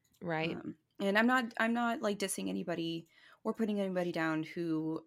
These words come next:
Speaker 2: death makes them super uncomfortable. We live in a society that tells you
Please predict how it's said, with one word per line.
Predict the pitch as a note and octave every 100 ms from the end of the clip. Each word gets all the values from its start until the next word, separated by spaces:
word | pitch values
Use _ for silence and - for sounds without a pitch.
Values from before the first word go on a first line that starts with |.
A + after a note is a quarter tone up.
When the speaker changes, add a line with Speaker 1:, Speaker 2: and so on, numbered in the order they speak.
| -
Speaker 2:
death | E3+ E3
makes | F3 F3 -
them |
super | F3 D#3+ E3
uncomfortable. | D#3+ - D#3 - A2+ -
We | E3+
live | E3
in | E3+
a | E3
society | E3 D#3+ E3 D#3 C#3
that | D#3+ -
tells | - - -
you | - - -